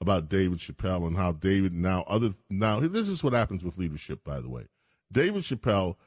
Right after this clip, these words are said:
has stood out there by himself against, raging against this cancel culture business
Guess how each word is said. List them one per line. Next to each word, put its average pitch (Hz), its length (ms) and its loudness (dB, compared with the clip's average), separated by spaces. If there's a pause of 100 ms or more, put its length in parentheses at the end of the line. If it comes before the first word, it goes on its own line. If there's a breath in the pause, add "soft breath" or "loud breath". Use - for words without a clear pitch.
(140)
has 92 160 -2
stood 127 260 2
out 101 260 2
there 95 240 2
by 98 340 2
himself 95 800 -2 (1600)
against, 104 480 0
raging 113 540 2
against 98 420 0
this 95 160 -2
cancel 107 520 -2
culture 87 500 -4
business 87 560 0